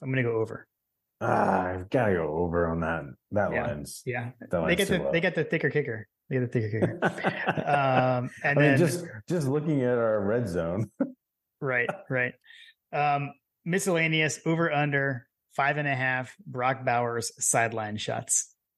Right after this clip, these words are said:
Speaker 2: Is it to me?
Speaker 1: Yeah.
Speaker 2: Let me go under.
Speaker 1: Ooh, I'm gonna go over.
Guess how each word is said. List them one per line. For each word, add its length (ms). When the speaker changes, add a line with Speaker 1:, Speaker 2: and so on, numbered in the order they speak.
Speaker 2:
Is 140
it 200
to 100
me? 420
Speaker 1:
Yeah. 300
Speaker 2:
Let 80
me 40
go 160
under. 440
Speaker 1:
Ooh, 120
I'm 80
gonna 160
go 80
over. 360